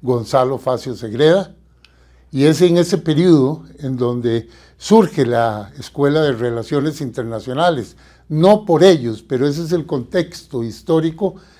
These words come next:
de la posición que tenía Costa Rica en política exterior. Costa Rica se estaba abriendo al mundo, eh,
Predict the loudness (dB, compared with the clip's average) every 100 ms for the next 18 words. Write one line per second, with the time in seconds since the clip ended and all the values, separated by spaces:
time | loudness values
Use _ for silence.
0 | _ -4 0 0 -2 -8 -8 -4 -4 -4
1 | -8 -4 -4 -4 -6 -8 -8 -8 -6 -8
2 | -8 -10 -10 -10 -10 -10 -12 -16 -12 -12
3 | -12 _ _ _ _ _ -8 -4 -4 -6
4 | -4 -4 -4 -4 0 2 2 0 -2 -2
5 | -6 -4 -2 -2 -2 -6 -8 _ _ _
6 | -8 0 0